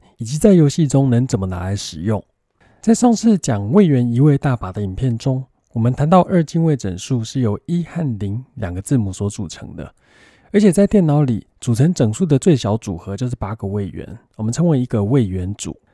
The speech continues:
这个位元组能拼凑出二的八次方，也就是两百五十六种不同的数字组合。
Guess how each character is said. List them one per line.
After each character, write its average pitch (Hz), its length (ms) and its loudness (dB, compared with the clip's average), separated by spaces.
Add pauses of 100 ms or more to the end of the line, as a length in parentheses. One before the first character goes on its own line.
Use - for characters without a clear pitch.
(320)
这 233 160 4
个 185 120 2
位 185 200 6
元 135 180 4
组 107 280 -4
能 131 140 2
拼 175 160 0
凑 165 160 4
出 147 280 -2
二 196 200 6
的 135 80 0
八 117 220 -2
次 110 220 -4
方， 95 280 -6 (120)
也 107 80 -6
就 147 120 -4
是 147 120 0
两 113 180 0
百 104 160 -2
五 90 60 -6
十 - 120 -12
六 107 140 0
种 73 220 -8
不 139 80 0
同 107 180 0
的 95 80 -4
数 104 240 -6
字 101 160 -8
组 - 220 -16
合。 - 280 -18